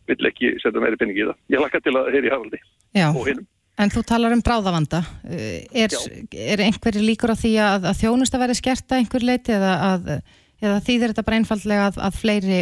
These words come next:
Speaker 2: muni, fleiri heimili muni fara yfir til ríkisins?
Speaker 1: Ég held að þetta þýðir hvort tveggja, sko. Menn kannski byrjað að skera niður þjónustu og svo, og svo gefast þeir upp og fara með til ríkisins. En þetta er spennandi tímar fram undan og áhugaverðir og, og við höfum svo sem oft séð það svart, en kannski ekki svona svart eins og þetta.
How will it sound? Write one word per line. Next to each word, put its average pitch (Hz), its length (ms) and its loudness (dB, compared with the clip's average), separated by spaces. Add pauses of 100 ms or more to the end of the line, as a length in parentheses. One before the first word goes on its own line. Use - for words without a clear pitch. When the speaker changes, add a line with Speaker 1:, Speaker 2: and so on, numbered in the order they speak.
Speaker 2:
muni, 180 440 2 (100)
fleiri 202 260 2
heimili 180 320 2
muni 165 160 2
fara 170 240 0
yfir 151 80 0
til 147 140 0
ríkisins? 135 340 -4 (460)
Speaker 1:
Ég 139 140 2
held 247 160 -4
að 139 240 -2
þetta - 240 0
þýðir 147 240 2
hvort - 160 -4
tveggja, 214 240 -2
sko. - 180 -8 (460)
Menn 131 120 -2
kannski 143 220 -2
byrjað 147 280 2
að 139 60 -4
skera 147 200 0
niður 147 160 -2
þjónustu 180 320 0
og 165 200 4
svo, 170 100 -2 (100)
og - 80 -4
svo 151 120 2 (440)
gefast 151 240 2
þeir 151 120 0
upp - 80 -8
og 143 80 2
fara 151 120 -2
með 156 160 -4
til 170 100 -2
ríkisins. 202 340 -4 (680)
En - 80 -2
þetta 143 240 0
er 202 140 2 (160)
spennandi 165 380 0
tímar 165 240 2
fram 160 120 -2
undan 202 280 0
og 156 120 4
áhugaverðir 180 520 0
og, - 100 -10 (420)
og - 560 -8
við 120 80 4
höfum 180 80 2
svo 123 120 0
sem 131 120 0
oft - 160 -4
séð 135 160 2
það 147 140 0
svart, 190 260 -4
en 113 80 -2
kannski - 280 -4
ekki 120 120 -6
svona 131 160 -2
svart 143 200 -2
eins 123 120 -2
og 165 120 2
þetta. - 160 -8